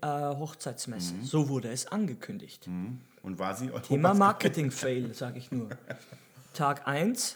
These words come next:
Speaker 1: Samstag, hm, viele Leute sind nicht da.
Speaker 2: Mhm.
Speaker 1: Vielleicht wird Sonntag besser. Gestern.
Speaker 2: Mhm.
Speaker 1: Ja. Sonntag war verkaufsoffener Sonntag.
Speaker 2: Mhm.
Speaker 1: Niemand kommt zur Hochzeitsmesse am verkaufsoffenen Sonntag,
Speaker 2: Oh, dann
Speaker 1: anscheinend.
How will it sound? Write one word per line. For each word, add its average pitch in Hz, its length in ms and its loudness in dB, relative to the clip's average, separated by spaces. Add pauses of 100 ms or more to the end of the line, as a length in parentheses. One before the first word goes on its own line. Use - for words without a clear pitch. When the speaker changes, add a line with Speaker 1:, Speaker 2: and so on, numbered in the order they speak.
Speaker 1:
Samstag, 127 680 -4 (220)
hm, 208 360 0 (380)
viele 113 380 -6
Leute 165 300 -2
sind 208 180 0
nicht 240 260 -6
da. 104 240 -2
Speaker 2:
Mhm. 92 140 -4
Speaker 1:
Vielleicht 113 360 -6
wird 196 120 -8
Sonntag 196 520 -4
besser. - 400 -6 (960)
Gestern. - 340 -10 (280)
Speaker 2:
Mhm. 87 260 -6
Speaker 1:
Ja. 131 220 -10 (440)
Sonntag 113 380 -10
war 110 140 -10
verkaufsoffener 127 800 -10
Sonntag. - 500 -18 (160)
Speaker 2:
Mhm. 160 460 -4
Speaker 1:
Niemand 147 640 -2
kommt 113 280 -12
zur 127 200 -8
Hochzeitsmesse - 720 -10
am 110 100 -8
verkaufsoffenen 190 840 -8
Sonntag, 98 340 -2
Speaker 2:
Oh, 90 100 -2
dann - 20 -8
Speaker 1:
anscheinend. 113 680 -4